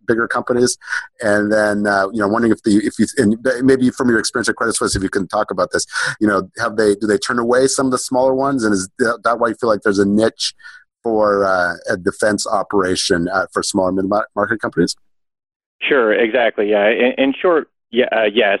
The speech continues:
Speaker 2: either directly or indirectly. Um, uh, the, you know, larger banks, uh, the bulge bracket firms or large boutiques, um, you know, go after the bigger targets, uh,
Speaker 1: Mm-hmm.
Speaker 2: uh, understandably for two reasons. Uh, obviously, the bigger firms have larger budgets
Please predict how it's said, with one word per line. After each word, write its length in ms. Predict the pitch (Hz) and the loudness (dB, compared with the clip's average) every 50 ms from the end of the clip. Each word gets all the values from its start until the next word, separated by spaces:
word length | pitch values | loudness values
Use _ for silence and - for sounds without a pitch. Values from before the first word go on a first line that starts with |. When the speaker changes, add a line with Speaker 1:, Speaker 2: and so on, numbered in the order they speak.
| _ - | _ -4
Speaker 2:
either 440 | 131 120 113 117 113 110 110 110 101 | -4 0 0 2 4 4 2 2 0
directly 500 | - - 120 123 127 131 - - 135 117 | -2 -2 0 2 2 0 0 0 2 2
or 140 | 113 113 | 2 2
indirectly. 720 | 117 117 110 107 104 101 98 - 113 104 101 98 98 101 104 _ - | 0 0 0 0 2 0 0 0 0 0 2 2 0 -2 -6 _ -4
Um, 420 | 110 107 104 101 98 101 98 90 _ - - - - - _ _ _ _ - | -4 -2 0 -2 -2 -2 -4 -8 _ -14 -18 -18 -18 -18 _ _ _ _ -4
uh, 180 | 113 104 104 104 | -2 0 0 0
the, 320 | 98 110 107 104 101 101 - - | 2 2 2 2 2 0 -2 -4
you 60 | 113 107 | 0 0
know, 180 | 104 107 104 - - | 0 0 -2 -6 -8
larger 460 | 101 120 123 131 131 127 123 131 123 | -2 0 0 2 0 0 0 0 -2
banks, 440 | 113 107 113 107 107 110 107 - _ _ - | 0 2 0 2 2 0 -2 -6 _ _ -2
uh, 200 | 110 104 101 98 | 0 2 2 2
the 120 | 95 98 92 _ - | 0 -4 -6 _ 0
bulge 200 | - 110 107 104 | 0 0 0 0
bracket 360 | 104 107 104 101 - 107 - - | -2 -2 -2 0 -2 -4 -2 -2
firms 260 | 113 104 101 101 98 | -2 -2 -2 -2 -2
or 60 | 98 | -2
large 320 | 95 101 98 101 98 92 - - _ - | 0 2 2 2 0 -2 -8 -10 _ 0
boutiques, 460 | 110 101 - 120 107 101 95 - - - | 0 0 2 2 2 2 0 -4 -4 -2
um, 340 | 110 104 101 98 98 101 - - | 0 0 0 0 -2 -4 -6 -4
you 80 | 107 107 | -2 -2
know, 100 | 98 95 | -2 2
go 220 | 101 110 107 110 | 2 2 2 2
after 300 | 107 107 - - 120 107 | 2 0 -2 -2 -4 -2
the 80 | 98 92 | -2 0
bigger 240 | 92 104 107 135 | 2 2 2 2
targets, 440 | 131 - 117 101 101 107 120 113 - - - - | 0 0 0 0 2 2 2 2 0 -4 -4 0
uh, 220 | 98 101 101 98 - _ _ - | 2 4 2 2 0 _ _ -10
Speaker 1:
Mm-hmm. 100 | 95 90 | -4 -2
Speaker 2:
uh, 160 | - 113 117 - | 0 0 0 0
understandably 640 | - 117 107 110 - - 113 110 107 107 92 113 107 - | -2 2 2 0 0 0 -2 0 0 0 2 2 2 2
for 100 | - 113 | 0 -2
two 220 | - - 113 104 | 0 2 2 2
reasons. 420 | 101 101 98 90 107 110 117 120 107 | 2 2 0 2 2 2 2 4 2
Uh, 140 | 107 101 - | 2 0 0
obviously, 400 | - 110 104 107 104 - - 110 | 0 0 0 0 -2 -2 -2 -2
the 100 | 98 104 | -2 2
bigger 280 | 92 117 110 107 113 104 | 2 2 2 2 2 0
firms 380 | - 120 110 107 107 107 107 113 - | 0 0 0 2 2 0 -2 -4 -2
have 320 | - 107 101 101 101 98 95 _ _ - | 0 2 2 2 0 0 -4 _ _ -2
larger 320 | 104 107 107 101 117 113 | 0 0 0 2 0 -2
budgets 500 | 90 113 110 107 101 117 117 120 110 _ | 0 0 0 0 2 2 2 2 2 _